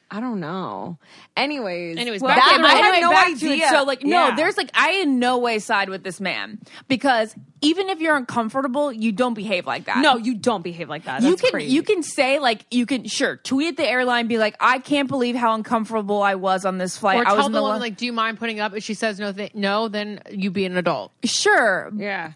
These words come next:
Speaker 3: Sure.
Speaker 1: Then that's, that's your
Speaker 3: But also,
Speaker 1: situation.
Speaker 3: she paid for her f-, fur ticket and he paid for his, and, like, I know that sometimes you get stuck in the last row.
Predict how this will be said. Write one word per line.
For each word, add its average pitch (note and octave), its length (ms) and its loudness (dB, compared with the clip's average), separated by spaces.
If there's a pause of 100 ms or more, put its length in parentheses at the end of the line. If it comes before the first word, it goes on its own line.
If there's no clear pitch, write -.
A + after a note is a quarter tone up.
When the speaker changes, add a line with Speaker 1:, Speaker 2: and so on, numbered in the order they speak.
Speaker 3:
Sure. B3+ 200 2
Speaker 1:
Then C#4 100 4
that's, C4+ 260 4
that's A#3+ 280 -2
your A#3+ 100 -6 (200)
Speaker 3:
But C4+ 140 4
also, C#4+ 340 4
Speaker 1:
situation. D4+ 200 0
Speaker 3:
she E4 160 0
paid D#4+ 280 -2
for C4+ 160 2
her B3 180 2
f-, A3 420 -10
fur B3 160 2
ticket A3+ 440 -4
and G3 120 0
he G#3+ 160 -2
paid G#3+ 240 -2
for G#3 120 -4
his, G3 560 -2
and, F#3 520 -4
like, F#3 360 -2 (240)
I G#3+ 100 2
know G#3 140 2
that G3+ 140 0
sometimes G3 360 -4
you F3+ 60 -10
get F3+ 100 -8
stuck E3+ 220 -2
in E3 60 -6
the E3 60 -4
last D3+ 220 -4
row. B2+ 220 -4